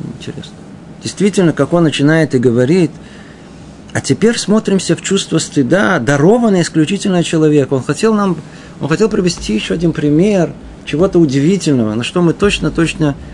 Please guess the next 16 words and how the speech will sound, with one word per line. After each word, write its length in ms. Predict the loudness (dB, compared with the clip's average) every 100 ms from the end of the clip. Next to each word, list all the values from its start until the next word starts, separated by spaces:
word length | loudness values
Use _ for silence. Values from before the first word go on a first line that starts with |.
| -10 -4
э, 200 | -2 0
не 160 | 0
обращаем 420 | 0 -2 -4 -2
внимания. 380 | 0 -2 -4 -10 -18 -18 -20 -20 -20 -20 -14 -2
Мы 100 | 0
их 80 | 0 -2
знаем, 560 | 2 4 4 2 -4 -8
прекрасно 520 | -4 0 0 -2 -6
знаем, 320 | -6 -6 -10 -14 -20 -20 -20 -20 -20 -20 -20 -20 -8
о 120 | -4 0
том, 220 | 2 2
что 320 | 2 2 4
у 160 | 4 4
животных 720 | 2 2 4 2 2 -4 -4 -10
стыда 440 | -6 -2 0 2
нету. 320 | 2 0 -4